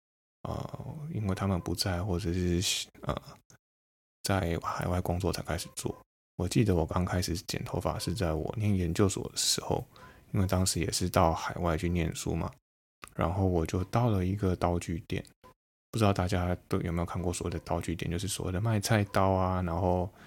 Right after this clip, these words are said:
卖剪刀啊，那他们都会很专业，就是会磨刀啊，然后每一个刀具他们都有，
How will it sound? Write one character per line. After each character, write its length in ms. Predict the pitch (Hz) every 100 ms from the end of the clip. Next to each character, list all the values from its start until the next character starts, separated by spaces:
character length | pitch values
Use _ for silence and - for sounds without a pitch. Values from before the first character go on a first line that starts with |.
| - - _
卖 180 | 101 90
剪 300 | - 82 80
刀 180 | - 82
啊， 180 | - -
那 120 | 92
他 120 | 95
们 160 | 90 82
都 120 | 82
会 120 | 90
很 100 | 92 -
专 140 | - 78
业， 220 | - - - _ _ _ _ - _ -
就 120 | 92
是 420 | 87 95 85 85
会 160 | 98 110
磨 260 | 92 87 87
刀 200 | - 95
啊， 360 | 92 92 92 92
然 180 | 85 85
后 380 | 92 92 90 92 - _ _ _ - - - - -
每 180 | 113 92
一 40 |
个 80 | 98
刀 240 | - 92 95
具 100 | 98
他 140 | 95
们 160 | 90 85
都 140 |
有， 80 | 85